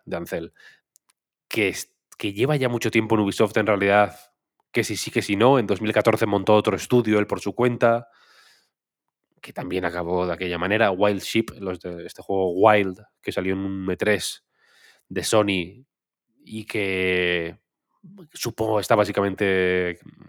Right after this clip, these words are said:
canceladísimo, vaya. Ancel se retiró de ese proyecto también en el dos mil veinte, porque en el dos mil veinte, en tri-, en principio, cuando salieron las acusaciones de la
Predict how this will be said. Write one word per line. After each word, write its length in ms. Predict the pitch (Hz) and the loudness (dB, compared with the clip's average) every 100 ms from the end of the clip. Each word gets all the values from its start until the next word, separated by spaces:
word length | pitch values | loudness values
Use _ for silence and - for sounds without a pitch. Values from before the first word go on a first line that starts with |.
| - _ | -20 _
canceladísimo, 720 | - 95 - 90 90 110 110 95 | -6 -4 -2 -2 -2 -4 -2 -2
vaya. 320 | 104 127 - _ - - - - - _ _ _ _ - | -2 -4 -10 _ -20 -20 -20 -20 -20 _ _ _ _ -10
Ancel 400 | 104 101 113 107 | -8 -2 0 2
se 180 | 110 92 | 2 2
retiró 360 | 95 98 101 | 0 2 2
de 60 | 95 | 2
ese 100 | 98 | 0
proyecto 640 | 95 95 - 101 92 - _ _ _ - | -2 -2 0 -2 -2 -8 _ _ _ -6
también 360 | 95 98 104 101 | -6 -2 -4 -2
en 80 | |
el 60 | 104 | -4
dos 120 | 95 | -4
mil 160 | 104 101 | -2 0
veinte, 280 | 110 117 139 | 0 0 0
porque 180 | 120 127 | 2 2
en 80 | |
el 60 | 113 | 2
dos 160 | 101 104 | 2 2
mil 100 | 113 | 2
veinte, 220 | 117 123 | 4 2
en 80 | 113 | 2
tri-, 200 | 110 113 | 0 0
en 120 | 107 | 0
principio, 580 | 101 104 117 131 156 156 | -2 0 6 6 6 2
cuando 220 | 101 92 | 0 0
salieron 320 | 92 101 110 | -2 0 2
las 80 | 104 | 0
acusaciones 640 | 110 107 104 110 110 104 98 | 0 0 0 2 2 0 0
de 340 | 104 104 98 | 2 2 2
la 480 | 95 95 92 92 | 2 2 2 0